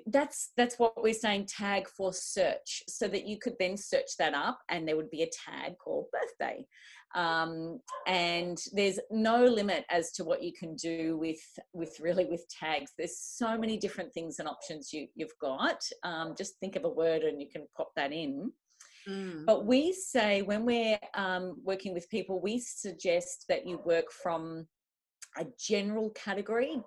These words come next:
Speaker 1: down to a specific category. So say you've got fifty photos, you went on a holiday and you were at the beach, then you
Speaker 2: <laughs>
Speaker 1: could do, um, all those fifty photos would be beach, and then you would come down and select,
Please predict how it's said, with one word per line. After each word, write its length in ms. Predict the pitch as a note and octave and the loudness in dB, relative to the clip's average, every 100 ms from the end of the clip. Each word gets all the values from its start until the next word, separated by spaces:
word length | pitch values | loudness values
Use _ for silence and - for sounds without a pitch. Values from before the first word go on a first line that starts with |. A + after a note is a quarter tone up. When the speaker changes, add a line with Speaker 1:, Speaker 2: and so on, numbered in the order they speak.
| - | 0
Speaker 1:
down 300 | G#3 A#3 A#3 | 2 2 0
to 200 | A#3 A3 | 0 0
a 40 | |
specific 640 | A3 - D#3+ - F3 - - - | 0 -4 -6 -4 -4 -8 -10 -6
category. 520 | D3 D#3 D3+ - - - - - | -6 -4 -4 -4 -8 -14 -20 -20
So 300 | - G#3+ G3 | 2 8 8
say 260 | F#3+ - A3+ | 6 6 6
you've 200 | A3 G#3+ | 6 2
got 180 | F3+ - | 2 0
fifty 320 | D4 C#4 C4+ - | -2 -2 -2 4
photos, 560 | G3+ G3 G3+ G3+ G3+ - | 6 8 6 6 0 -4
you 80 | F3 | -2
went 160 | G#3 | 0
on 100 | A3 | 0
a 60 | G#3 | -2
holiday 720 | - F#3 F3+ F3+ F3 F3 E3+ | 4 6 8 6 6 4 2
and 100 | D#3 | -2
you 80 | D3+ | 0
were 140 | D#3+ | 2
at 80 | G3+ - | 0 -2
the 60 | G#3 | 0
beach, 460 | D#3 G3+ - - _ _ - - G3 - | 0 0 -8 -12 _ _ -18 -8 -8 0
then 160 | G3 F#3 | 0 0
you 80 | F3+ | -4
Speaker 2:
<laughs> 40 | |
Speaker 1:
could 160 | F#3 E3 F#3 | -8 -6 0
do, 480 | F#3 F3 E3+ E3+ E3+ - | 2 4 2 2 0 2
um, 320 | F3 D#3+ D#3+ - - | 2 2 0 -2 4
all 160 | A3+ | 6
those 260 | A#3 A3 A3 | 8 6 4
fifty 300 | G#3+ - G3+ | -2 -4 -6
photos 680 | - F3+ F3 E3+ F3 E3+ - - | 4 6 8 8 6 2 -6 -6
would 200 | F3 E3 | -4 -2
be 200 | F3 E3 D#3 - | -2 -2 -2 4
beach, 500 | D#3+ F4+ F#4 - - - | 6 6 0 -4 -6 -2
and 260 | F#3 F3+ D#3 | -2 -2 2
then 420 | F#3 F3+ F3+ F3+ E3+ - - - | 4 4 2 0 -4 -8 -18 -14
you 180 | - G3 | -4 0
would 180 | F3+ F#3+ | 0 0
come 300 | - G3 F#3 | -2 -2 -2
down 420 | G3+ G3 G3 G3+ | 0 2 4 4
and 160 | G3+ G3 | 2 -2
select, 380 | - F#3 F#3 | -2 0 0